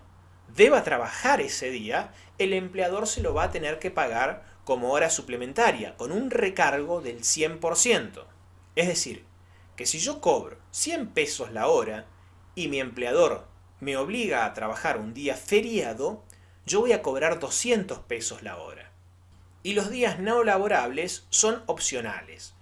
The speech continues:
es decir, que el empleador puede permitir el descanso del trabajador o no. Incluso si el trabajador debe trabajar ese día no laborable, la paga es normal,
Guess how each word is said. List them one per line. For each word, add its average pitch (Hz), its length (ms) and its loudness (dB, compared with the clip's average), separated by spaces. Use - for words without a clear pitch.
es 180 100 4
decir, 123 420 -2
que 120 200 -6
el 127 80 -4
empleador 160 720 0
puede 262 320 4
permitir 135 420 -2
el 127 100 -2
descanso 131 460 -2
del 113 140 -2
trabajador 156 720 0
o 127 160 -2
no. 151 400 0
Incluso 147 640 0
si 117 280 -2
el 123 320 -6
trabajador 127 760 2
debe 233 260 8
trabajar 135 800 2
ese 143 280 -2
día 127 520 -2
no 147 240 0
laborable, 135 760 0
la 156 280 -2
paga 190 420 4
es - 300 -2
normal, 143 640 0